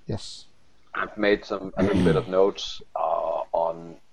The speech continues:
Speaker 2: just
Speaker 1: Mm-hmm.
Speaker 2: sort of the winning lists and, and if there are anything
Speaker 1: Mm-hmm.
Speaker 2: specific to mention. So,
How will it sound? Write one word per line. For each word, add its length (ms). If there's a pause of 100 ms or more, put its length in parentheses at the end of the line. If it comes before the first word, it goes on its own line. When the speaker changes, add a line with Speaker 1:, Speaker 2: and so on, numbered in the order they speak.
(180)
Speaker 2:
just 220
Speaker 1:
Mm-hmm. 60
Speaker 2:
sort 180
of 100
the 80
winning 300
lists 460
and, 260
and 160
if 120
there 160
are 40
anything 400
Speaker 1:
Mm-hmm. 120
Speaker 2:
specific 460
to 80
mention. 520 (760)
So, 140